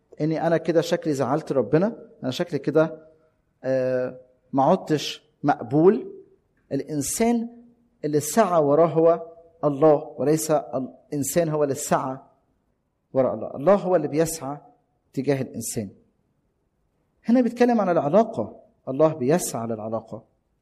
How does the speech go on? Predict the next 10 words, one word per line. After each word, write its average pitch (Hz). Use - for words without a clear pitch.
الله، 147
الله 165
أساسًا 180
ما 143
خلقناش 156
عشان 139
نسقط 202
ونحيا 143
حياة 143
سقوط -